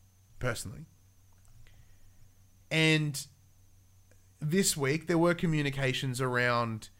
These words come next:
from, uh, PlayStation and from Xbox stating that, "Hey, we will, we will honor our contractual agreements with, you know, with PlayStation.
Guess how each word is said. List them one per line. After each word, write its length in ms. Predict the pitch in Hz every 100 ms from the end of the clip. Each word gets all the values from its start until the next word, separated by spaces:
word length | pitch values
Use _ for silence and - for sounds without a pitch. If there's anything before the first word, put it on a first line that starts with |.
| - -
from, 480 | - 147 139 135 123
uh, 300 | 120 117 113
PlayStation 760 | - 117 113 117 104 - 139
and 160 | 123 113
from 200 | - 113
Xbox 640 | 107 - - 101 - - - - - - -
stating 460 | - 139 135 127
that, 140 | 127 113
"Hey, 340 | 156 131 - - - - - - - - - - -
we 160 | 147
will, 240 | 226 226 196
we 100 | 214
will 180 | 240 -
honor 480 | 214 240 190 120 - - - -
our 180 | 170 170
contractual 840 | 170 208 202 - 202 180 - 196
agreements 640 | 170 156 170 170 147 123 -
with, 260 | 160 156
you 120 | 147 143
know, 280 | 139 170 190 - - -
with 240 | 151 165
PlayStation. 760 | - 170 165 175 160 160 185 247